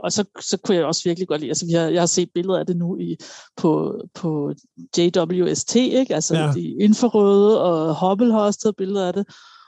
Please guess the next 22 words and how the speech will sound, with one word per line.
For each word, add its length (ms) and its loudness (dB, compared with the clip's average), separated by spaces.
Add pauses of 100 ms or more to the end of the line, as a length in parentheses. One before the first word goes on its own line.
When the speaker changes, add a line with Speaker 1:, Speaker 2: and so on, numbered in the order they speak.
(120)
Speaker 1:
Og 300 -2
Atlas 600 -6
var 240 -2
nogle 160 -4
af 40 0
de 120 -2
første 300 -2
til 160 -4
at 100 -2
så 100 -6
sende 260 -4
gode 240 -6
billeder 280 2
ud. 340 -2
Øh, 320 0
Atlas, 460 -4 (180)
det 240 0
er 340 -2
sådan 200 -8
et, 260 -6
øh, 320 -4 (360)
øhm, 360 -10